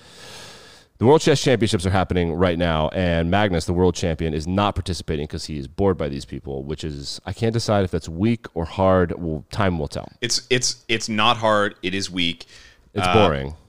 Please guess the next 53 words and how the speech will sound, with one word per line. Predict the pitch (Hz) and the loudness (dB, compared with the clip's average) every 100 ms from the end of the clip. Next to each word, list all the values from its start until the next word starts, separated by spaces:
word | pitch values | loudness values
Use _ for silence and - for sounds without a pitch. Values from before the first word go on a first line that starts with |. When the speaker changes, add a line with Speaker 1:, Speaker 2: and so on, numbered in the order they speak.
| - | -12
Speaker 2:
l-, | - - | -10 -6
listen, | 127 135 107 85 - | -2 0 0 -4 -10
Magnus | 101 135 151 | -4 -2 -2
Carlsen | - 120 117 117 104 101 87 | -4 -2 -2 -4 -8 -10 -8
i-, | 95 92 90 87 | -4 -4 -6 -8
deserves | 95 101 95 87 | -10 -6 -6 -6
the | 101 | -2
admiration | 90 92 90 85 82 | 0 0 -4 -6 -6
of | |
chess | - 92 | -6 -6
players | 92 85 | -6 -6
the | 87 | -6
world | 87 87 | -6 -4
over | 85 80 80 | -4 -6 -8
because | 80 87 80 76 58 | -10 -4 -2 -2 -2
Speaker 1:
Yeah. | |
Speaker 2:
he | 85 82 | -2 -2
is | 82 - | -2 -6
just | 98 - - | -6 -8 -8
a, | 107 - | -10 -8
an | 92 | -6
exceptionally | - - - 104 92 | -2 -2 -2 -2 -2
good, | 87 | -2
like, | 113 107 | -4 0
there's | 123 123 | 0 2
an | |
argument | 110 120 117 110 | 0 0 -2 -4
to | 98 | -4
be | |
made | 95 92 92 85 - - - 110 | 0 2 2 0 -8 -20 -12 -4
based | 110 110 | 0 0
on, | |
like, | 98 95 | -2 -4
the | 80 | -4
analytics, | 98 95 92 90 87 95 | -4 -4 -4 -4 -6 -4
and | 87 | -2
so | 95 90 | -2 -4
all | - 92 | -4 -4
the | 95 98 | 0 0
analytics | 95 95 92 | 0 -4 -6
people | - 98 92 | -6 -8 -6
that | |
we | 87 85 | -8 -8
routinely | 87 - 101 92 73 | -10 -8 -8 -8 -6
bash | 80 80 82 | -4 -4 -4
on | 95 | -6
this | 92 | -4
sh-, | - - - - | -4 -6 -12 -6
on | 98 | -4
this | 95 | -2
show, | - 98 92 - - - - | 0 2 0 -4 -16 -20 -4
um, | 90 | -2
Speaker 1:
Yeah. | 87 | -2